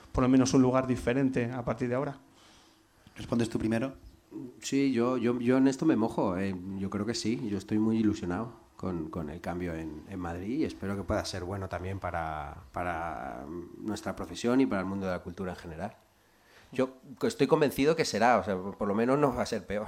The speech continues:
Speaker 3: <laughs> eso seguro.
Speaker 2: <laughs> A peor no puede ir. Yo también estoy, por supuesto, a favor del cambio. Aún estoy un poco con, eh, con pies de plomo. No quiero fl-, flipar demasiado porque no me fío de los políticos. Nunca me he fiado. Y,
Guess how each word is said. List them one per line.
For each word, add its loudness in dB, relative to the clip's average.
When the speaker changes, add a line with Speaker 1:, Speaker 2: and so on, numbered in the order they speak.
Speaker 3:
<laughs> -18
eso -12
seguro. -6
Speaker 2:
<laughs> -10
A -6
peor 2
no -2
puede 0
ir. 0
Yo 2
también 0
estoy, -6
por -4
supuesto, -4
a -6
favor 2
del -2
cambio. 4
Aún -2
estoy 0
un 0
poco -4
con, -8
eh, -10
con -8
pies -4
de -4
plomo. 2
No -2
quiero 0
fl-, -14
flipar -2
demasiado -2
porque -4
no -12
me -12
fío -6
de -6
los -10
políticos. -4
Nunca -8
me -8
he -18
fiado. -2
Y, -2